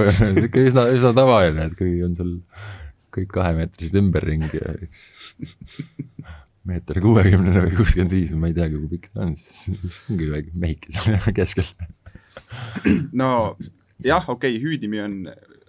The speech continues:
Speaker 2: olnud sul siis, ütleme, Muna, aga koondises
Speaker 1: Ega ta kuskil kadunud ei ole, olgem ausad,
Speaker 2: Jah.
Speaker 1: jah, selles suhtes.
Speaker 2: Aga no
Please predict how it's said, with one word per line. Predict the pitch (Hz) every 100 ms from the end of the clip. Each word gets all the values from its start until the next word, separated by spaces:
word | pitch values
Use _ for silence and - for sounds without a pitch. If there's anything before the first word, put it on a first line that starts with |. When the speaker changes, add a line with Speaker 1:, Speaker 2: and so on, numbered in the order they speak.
| - -
Speaker 2:
olnud | 147 151 113 -
sul | 104
siis, | 98 98 98
ütleme, | 98 95
Muna, | 120 131 90 90
aga | 90 92 - _
koondises | 131 127 131 131
Speaker 1:
Ega | 107
ta |
kuskil | 107 92 85
kadunud | 95 82 78
ei | 85
ole, | 78
olgem | 76 73
ausad, | 78 76 -
Speaker 2:
Jah. | 78
Speaker 1:
jah, | -
selles | 76 69
suhtes. | 76 - - _ _ _
Speaker 2:
Aga | 104
no | 107